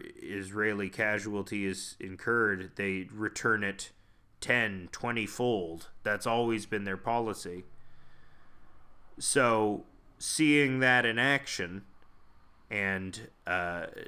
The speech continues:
having the U S A just give a total green light to it,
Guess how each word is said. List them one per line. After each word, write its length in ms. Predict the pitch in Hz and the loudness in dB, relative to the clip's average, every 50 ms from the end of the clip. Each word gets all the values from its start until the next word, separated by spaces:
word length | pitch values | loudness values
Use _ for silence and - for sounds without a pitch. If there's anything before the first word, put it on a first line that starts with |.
| 50 - 50 50 50 - - | -12 -12 -12 -12 -10 -4 2
having 440 | - 123 117 113 107 107 101 104 | 4 4 4 4 4 0 0 0
the 100 | 98 101 | -2 -2
U 320 | 98 98 107 120 123 123 120 | 0 0 2 2 4 4 4
S 260 | 117 113 110 - - | 4 2 0 0 0
A 420 | 117 113 113 110 107 104 104 104 | 0 0 0 0 0 -2 -2 -4
just 380 | 101 92 - 104 98 - - - | -6 -8 -8 -8 -8 -8 -6 -2
give 200 | - 120 110 104 | 0 0 0 0
a 40 | 101 | -2
total 360 | - 123 123 120 117 110 107 | 0 2 4 4 4 4 2
green 380 | 101 104 113 117 117 117 117 113 | 0 0 0 2 2 2 0 0
light 280 | 110 110 113 117 - - | 0 0 0 0 -2 -4
to 180 | - 110 107 | -4 -2 0
it, 260 | 107 107 117 117 - | 0 0 0 -2 -4